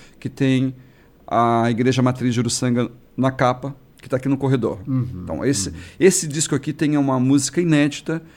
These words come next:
Speaker 1: do Heitor Villa-Lobos chamada Baquianas Brasileiras número cinco. Direito autoral da, da música da Baquianas Brasileiras número cinco pertence ao Villa-Lobos. Então não, não fazem cem anos que ele morreu ainda. Então eu tenho que procurar o Instituto Villa-Lobos e pagar lá o direito autoral pra usar no, no filme,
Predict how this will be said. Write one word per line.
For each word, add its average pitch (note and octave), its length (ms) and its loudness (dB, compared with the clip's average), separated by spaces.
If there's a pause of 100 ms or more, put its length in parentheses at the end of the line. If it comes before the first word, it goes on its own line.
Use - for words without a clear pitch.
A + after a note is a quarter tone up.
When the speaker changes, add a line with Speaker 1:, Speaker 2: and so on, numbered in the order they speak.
(180)
Speaker 1:
do A#2+ 240 -4
Heitor B2 380 4
Villa-Lobos D3 540 2
chamada B2+ 340 -2
Baquianas C#3+ 640 0
Brasileiras B2+ 520 0
número C3 220 -2
cinco. F#2 380 -8 (760)
Direito E3 320 4
autoral D#3 560 4
da, C3 160 4
da B2+ 380 2
música D#3 440 4
da D3 120 4
Baquianas D3 500 2
Brasileiras C3 400 0
número C3+ 160 2
cinco - 360 -4
pertence C#3+ 640 0
ao C3+ 200 6
Villa-Lobos. D#3 920 2 (1700)
Então C3 260 4
não, D3 220 6
não C#3 120 4
fazem C#3+ 380 4
cem C3 240 2
anos A#2+ 160 0
que - 80 -4
ele A#2+ 80 2
morreu A#2 260 4
ainda. G#2 180 0
Então B2+ 160 0
eu B2+ 40 0
tenho C3+ 160 -2
que - 60 -12
procurar C3 340 0
o D3 40 4
Instituto C#3 360 -8
Villa-Lobos B2 520 2
e C3+ 40 -6
pagar B2+ 320 0
lá B2 500 0
o C#3 80 0
direito B2+ 320 0
autoral B2+ 360 2
pra C3 140 0
usar B2+ 260 2
no, C3+ 80 2
no C3 360 0
filme, A2 480 -4